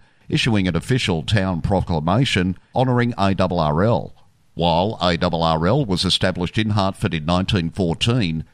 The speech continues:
the association settled in Newington when construction started on a new headquarters station in nineteen thirty-seven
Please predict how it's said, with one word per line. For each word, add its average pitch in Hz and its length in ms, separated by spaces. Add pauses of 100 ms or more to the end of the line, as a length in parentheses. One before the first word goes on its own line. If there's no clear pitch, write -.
the 110 140
association 104 840
settled 98 400
in 80 160
Newington 95 540
when 85 220
construction 92 640
started 95 480 (100)
on 110 140
a 90 60
new 78 260
headquarters 92 560
station 95 420
in 107 120
nineteen 85 420
thirty-seven 90 840